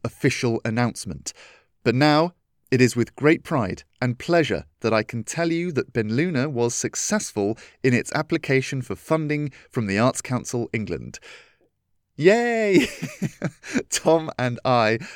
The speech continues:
are so pleased and happy and excited to be bringing you the third season of Ben Luna with this incredible support from the Arts Council. This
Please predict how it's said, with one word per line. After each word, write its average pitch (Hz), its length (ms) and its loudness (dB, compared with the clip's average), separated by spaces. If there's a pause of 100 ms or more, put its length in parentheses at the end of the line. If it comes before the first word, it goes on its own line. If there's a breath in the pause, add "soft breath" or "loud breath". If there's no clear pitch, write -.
(140)
are 120 220 2
so 123 340 4
pleased 117 600 -2 (220 loud breath)
and 117 200 2
happy 123 560 0 (160 loud breath)
and 123 180 2
excited 120 760 2 (200 loud breath)
to 135 100 0
be 113 140 0
bringing 151 400 -2
you 123 300 2
the 104 120 -2
third 156 380 2
season 120 500 0
of 101 200 -8
Ben 98 200 -2
Luna 120 360 0 (220 soft breath)
with 110 240 0
this 110 300 -2
incredible 135 680 -2
support - 580 -4
from 107 260 -6
the 107 120 -4
Arts - 200 -6
Council. - 480 -10 (460 soft breath)
This 143 320 4